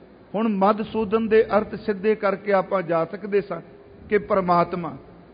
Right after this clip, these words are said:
ਪਰ ਅਖਰੀ ਅਰਥ ਇਹਦੇ ਮਧੂਸੂਦਨ ਦਾ ਅਰਥ ਹੈ ਮਧੁ ਦੈਂਤ, ਦੈਂਤ ਨੂੰ ਮਾਰਨ ਵਾਲਾ। ਤੇ ਨਾਲ ਸ਼ਬਦ ਆਇਆ ਮਾਧੋ, ਮਾਧੋ ਮਾਧਵ, ਇਹਦਾ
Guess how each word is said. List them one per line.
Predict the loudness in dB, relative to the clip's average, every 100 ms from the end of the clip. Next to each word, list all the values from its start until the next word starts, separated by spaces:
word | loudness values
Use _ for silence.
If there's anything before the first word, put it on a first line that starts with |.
| -8
ਪਰ | -4 -2 0
ਅਖਰੀ | -2 -2 -2 0
ਅਰਥ | -2 -2 -4
ਇਹਦੇ | -4 -2
ਮਧੂਸੂਦਨ | -4 -2 -2 -2 -10 -8 -4 -4 0
ਦਾ | -2
ਅਰਥ | -2 -4
ਹੈ | -4
ਮਧੁ | -4 -4 0 0 -2 -6 -8
ਦੈਂਤ, | -2 2 2 0 -6 -4
ਦੈਂਤ | 0 2 0 -4
ਨੂੰ | -4
ਮਾਰਨ | 0 0 0 0
ਵਾਲਾ। | -2 -2 -4 -10 -14 -20 -20 -20 -20 -14 0
ਤੇ | 2
ਨਾਲ | 4 2 0
ਸ਼ਬਦ | -2 -4 4
ਆਇਆ | 4 4
ਮਾਧੋ, | 2 2 2 2 0 -2 -4 -16 -20 -20 -20 -10
ਮਾਧੋ | -2 2 2 2 0
ਮਾਧਵ, | 0 0 0 0 0 -2 -2 -12 -18 -20 -4
ਇਹਦਾ | 0 4 2